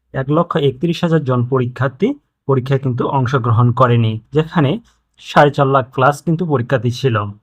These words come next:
সেজন্য একটা, সকলের জন্য একটা সুখবর এটাই যে আপনাদের যে কম্পিটিশন সেটা কিন্তু অনেকাংশেই কমে গেছে। ধরুন চার লক্ষ পঞ্চাশ হাজার পরীক্ষার্থী,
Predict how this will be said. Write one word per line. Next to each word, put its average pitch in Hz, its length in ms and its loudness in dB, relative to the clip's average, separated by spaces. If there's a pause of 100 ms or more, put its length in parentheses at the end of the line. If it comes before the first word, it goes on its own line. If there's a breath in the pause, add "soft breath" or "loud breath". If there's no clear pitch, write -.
(320 soft breath)
সেজন্য 185 480 0
একটা, 127 260 -2 (220)
সকলের 165 380 4
জন্য 160 160 2
একটা 165 200 0 (180)
সুখবর 120 460 -2
এটাই 107 260 -4 (400)
যে 175 160 -2
আপনাদের 165 500 -2 (240)
যে 123 120 -4
কম্পিটিশন 147 640 0 (100)
সেটা - 260 -4
কিন্তু 135 300 -4
অনেকাংশেই 151 600 2 (100)
কমে 131 220 0
গেছে। 123 260 -4 (440)
ধরুন 147 340 0 (380)
চার 147 180 4
লক্ষ - 600 -6 (640)
পঞ্চাশ 151 380 2
হাজার 131 260 0 (500)
পরীক্ষার্থী, 131 540 -2